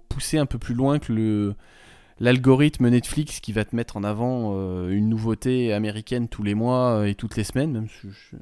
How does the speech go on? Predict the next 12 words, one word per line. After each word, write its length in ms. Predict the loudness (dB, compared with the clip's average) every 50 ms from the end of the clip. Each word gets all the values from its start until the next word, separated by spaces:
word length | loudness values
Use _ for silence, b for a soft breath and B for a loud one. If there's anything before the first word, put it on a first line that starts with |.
| -20 -20 _
toutes 200 | -20 -18 -14 -14
les 80 | -14
semaines 260 | -12 -10 -10 -10 -10 -10
c'est, 280 | -10 -12 -10 -10 -10 -10
ça 160 | -10 -8 -6
change. 360 | -4 -2 0 0 0 0 -2 -6 -10 _ _ -6 0
Mais 460 | 4 6 8 10 10 10 8 6 6
le, 240 | 8 8 8 8 8
le 120 | 8 6
streaming 380 | 6 4 4 4 4 4 2 2
permet 420 | 2 2 2 4 4 4 6 6
vraiment 560 | 4 6 6 4 6 6 4 4 4 2 0